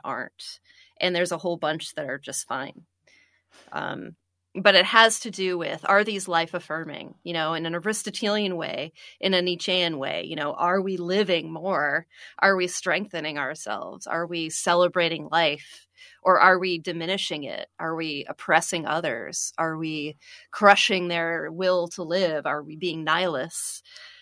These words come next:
when we do this? Um, that's really the way that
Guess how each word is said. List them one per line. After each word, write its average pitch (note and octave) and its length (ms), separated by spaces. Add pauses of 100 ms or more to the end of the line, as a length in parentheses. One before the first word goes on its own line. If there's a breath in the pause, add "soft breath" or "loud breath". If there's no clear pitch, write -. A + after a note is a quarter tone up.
(220 loud breath)
when F3 260
we D#3+ 140
do D3+ 180
this? - 520 (480 soft breath)
Um, D#3+ 500 (1500)
that's G3+ 440
really F#3+ 320
the F3 160
way E3 360
that D#3 300